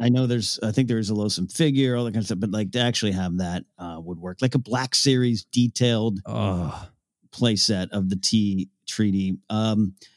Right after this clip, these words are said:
Speaker 1: but the, the one I really want is a Stinky Rada plush doll that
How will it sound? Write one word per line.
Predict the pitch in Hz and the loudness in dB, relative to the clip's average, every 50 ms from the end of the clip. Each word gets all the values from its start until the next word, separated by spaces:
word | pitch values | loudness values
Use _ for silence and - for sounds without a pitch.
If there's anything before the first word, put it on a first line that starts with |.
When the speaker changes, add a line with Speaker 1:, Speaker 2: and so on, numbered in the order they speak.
| _ _ _ _ | _ _ _ _
Speaker 1:
but | - 135 | -2 0
the, | 120 151 147 147 139 | 2 4 2 2 4
the | 143 | 2
one | 156 175 185 165 | 4 4 4 4
I | 143 | 4
really | 131 139 135 131 123 | 4 4 4 4 2
want | 123 117 117 117 117 113 - _ | 2 2 2 2 0 -2 -2 _
is | - 120 117 113 113 113 110 - | 0 2 2 2 2 2 0 0
a | - 120 113 113 110 113 101 | 2 2 2 2 2 0 0
Stinky | - - - - - - 156 160 151 156 165 156 143 135 127 120 - | -2 -2 -2 -2 2 2 4 4 4 2 2 4 4 4 2 0 0
Rada | - 117 113 117 123 120 117 113 113 110 104 101 92 | -2 0 0 2 2 2 2 2 2 2 0 0 -2
plush | - - - 139 127 - - | -2 0 2 2 2 2 2
doll | - 110 90 87 92 | 0 0 0 2 0
that | 104 95 | -2 -2